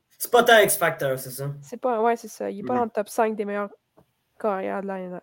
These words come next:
Speaker 2: dans la N F L, là.
Speaker 1: Mhm.
Speaker 2: Bref, fait que c'est ça, c'est dans ce sens-là que je disais ça. Euh, sinon, euh... euh, ouais, grosse game hier, euh, des Cowboys, là, je veux dire, euh, l'offensive qui a, qui a roulé,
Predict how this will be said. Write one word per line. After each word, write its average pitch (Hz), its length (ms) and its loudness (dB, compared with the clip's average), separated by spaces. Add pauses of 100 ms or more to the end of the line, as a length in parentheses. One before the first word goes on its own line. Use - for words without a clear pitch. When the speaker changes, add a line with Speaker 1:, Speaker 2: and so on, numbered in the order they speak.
Speaker 2:
dans 214 200 -10
la 190 100 -6
N 190 200 -8
F - 120 -14
L, 180 160 -10
là. - 80 -14 (340)
Speaker 1:
Mhm. 123 80 -14
Speaker 2:
Bref, 190 300 2
fait 208 140 -4
que 240 240 2
c'est - 140 -10
ça, 311 140 2
c'est 254 200 0
dans 240 120 10
ce 262 140 8
sens-là 262 320 6
que 311 60 2
je 262 40 -2
disais 233 200 4
ça. - 240 2 (500)
Euh, 240 160 12
sinon, 277 540 6
euh... 208 560 2 (920)
euh, 208 180 8
ouais, 262 280 8 (180)
grosse 254 300 4
game 277 220 2
hier, 254 340 4
euh, 214 140 4
des 208 160 -4
Cowboys, 214 500 -4
là, 262 100 0
je 233 80 -8
veux 214 80 -8
dire, 214 360 -4
euh, 202 320 -6 (520)
l'offensive 214 580 -2
qui - 120 -4
a, 208 100 2
qui 208 140 -6
a 208 40 0
roulé, 220 540 -4